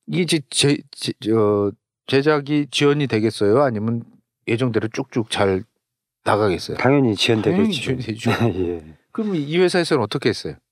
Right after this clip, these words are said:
Speaker 1: 우리가, 이 회사가 갑이고 우리는 을이잖아요.
Speaker 2: 네.
Speaker 1: 그럼 어떻게 하겠어요?
Speaker 2: 그럼 이제 뭐 지연되면 그거에 대한 뭐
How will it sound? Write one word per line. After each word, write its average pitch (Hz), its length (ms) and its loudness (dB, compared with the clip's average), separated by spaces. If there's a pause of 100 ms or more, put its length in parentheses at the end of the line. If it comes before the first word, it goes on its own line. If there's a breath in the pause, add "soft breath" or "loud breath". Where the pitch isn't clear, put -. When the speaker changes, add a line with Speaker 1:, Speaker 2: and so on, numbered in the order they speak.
(360)
Speaker 1:
우리가, 170 360 2 (240)
이 151 160 -6
회사가 151 300 0
갑이고 101 460 -4 (960)
우리는 156 300 2
을이잖아요. 135 580 2
Speaker 2:
네. 113 120 2
Speaker 1:
그럼 151 140 0
어떻게 143 180 0
하겠어요? 120 360 -2 (760)
Speaker 2:
그럼 180 180 2
이제 147 140 2
뭐 120 360 2
지연되면 117 640 2
그거에 127 320 4
대한 110 400 2 (200)
뭐 101 280 -4